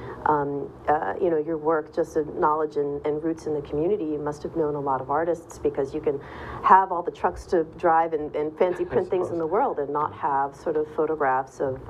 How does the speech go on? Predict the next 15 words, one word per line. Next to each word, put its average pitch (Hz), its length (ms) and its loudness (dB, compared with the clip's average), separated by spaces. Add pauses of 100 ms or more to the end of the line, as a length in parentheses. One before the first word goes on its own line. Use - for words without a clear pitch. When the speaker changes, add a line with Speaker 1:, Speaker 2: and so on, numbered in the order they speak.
Speaker 1:
um, - 380 -2 (560)
of 147 180 6
the 233 60 2
beauty 214 360 0
that 180 280 -4
you 175 80 -6
have 143 580 -2
and, 131 500 -2
you 151 80 0
know, 131 220 -2
the 127 80 -4
richness 143 480 -4
of - 80 -8
content. - 580 -4
So 120 380 -2